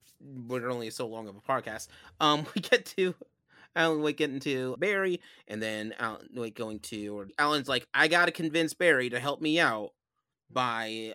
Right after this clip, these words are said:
um, letting him know what's the, that the darkness is a thing, it's real." And Barry's like,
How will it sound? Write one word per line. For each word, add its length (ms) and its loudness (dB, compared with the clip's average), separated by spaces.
um, 480 -6
letting 220 -4
him 120 -2
know 160 0
what's 280 -4
the, 200 -12
that 220 -4
the 60 -14
darkness 440 -2
is 80 -6
a 80 2
thing, 480 0
it's 240 0
real." 540 -4
And 160 0
Barry's 340 4
like, 220 0